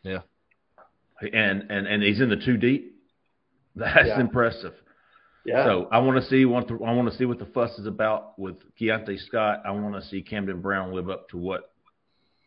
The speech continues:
Speaker 2: a lot of people think can be some high expectations for him.
Speaker 3: Yeah, those are two good picks. Yeah, Scott's the backup corner.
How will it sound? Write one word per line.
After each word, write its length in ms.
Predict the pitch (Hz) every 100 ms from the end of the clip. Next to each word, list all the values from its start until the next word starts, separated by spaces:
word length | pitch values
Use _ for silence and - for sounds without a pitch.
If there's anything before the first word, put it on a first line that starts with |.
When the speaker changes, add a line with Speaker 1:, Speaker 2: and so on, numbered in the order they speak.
| -
Speaker 2:
a 40 |
lot 240 | 92 98 95
of 80 |
people 220 | 104 87 87
think 280 | 95 95 - _ _ _ _ _
can 140 | 87
be 120 | 87
some 160 | 90 87
high 520 | - - 101 90 87
expectations 920 | 87 - - - - - 78 71 69 -
for 100 | -
him. 120 | - - _ _ _ _ _ _ _ _ _ _ _
Speaker 3:
Yeah, 100 | -
those 160 | 104 120
are 80 | 123
two 180 | - 110
good 180 | 101
picks. 340 | 107 107 101 -
Yeah, 160 | 120 127 -
Scott's 300 | 131 147 -
the 80 | 110
backup 840 | 101 120 131 135 123 - - - _ _ -
corner. 680 | - 143 131 98 104 104